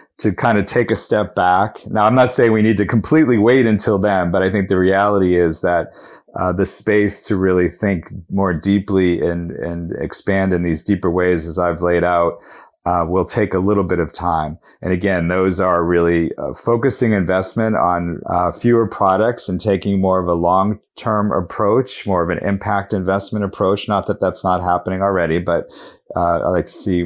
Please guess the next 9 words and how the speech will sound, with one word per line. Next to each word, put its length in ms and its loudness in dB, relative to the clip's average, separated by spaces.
more 340 0
of 80 -2
that 300 0
happening, 540 -4
that 200 -2
really 220 2
recognize 600 0
the 80 -4
marginal 760 0